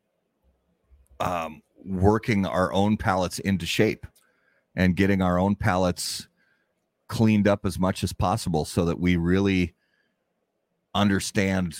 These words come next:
what we're tasting and what we're, what we're, uh, smelling from these cigars, because it gives,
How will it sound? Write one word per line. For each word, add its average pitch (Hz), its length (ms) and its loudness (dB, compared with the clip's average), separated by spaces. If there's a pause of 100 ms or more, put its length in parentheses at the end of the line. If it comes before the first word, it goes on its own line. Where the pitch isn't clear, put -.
(160)
what 90 260 0
we're 95 140 -2
tasting 92 560 0
and 80 160 -2
what 85 180 0
we're, 80 320 0 (320)
what 95 160 2
we're, 85 260 0 (220)
uh, 92 140 -6
smelling 98 560 0
from 95 180 -2
these 95 160 -2
cigars, 87 560 0
because 85 460 -2
it 82 100 -8
gives, 90 540 -4